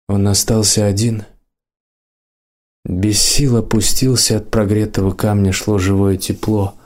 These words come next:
Олег дышал глубоко, ровно, прочищал мысли.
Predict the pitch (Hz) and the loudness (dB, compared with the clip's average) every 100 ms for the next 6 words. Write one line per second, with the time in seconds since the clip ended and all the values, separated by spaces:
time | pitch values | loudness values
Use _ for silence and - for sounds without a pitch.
0 | _ _ _ _ _ _ _ _ _ _ | _ _ _ _ _ _ _ _ _ _
1 | _ _ _ _ - 98 110 104 104 107 | _ _ _ _ -2 0 2 0 0 0
2 | - 120 107 104 107 98 104 - - 101 | 0 0 0 0 0 0 -2 -4 -6 -2
3 | 104 110 107 101 104 107 104 101 117 101 | -2 -2 -2 -2 0 -2 -2 0 -2 -2
4 | - - - - _ _ _ _ _ _ | -6 -12 -14 -20 _ _ _ _ _ _
5 | - 107 104 - 113 101 - - 107 113 | -8 -6 -4 -4 -2 -2 -2 0 0 2
6 | 117 107 98 92 - - 90 87 | 2 2 2 0 -2 -2 -2 -4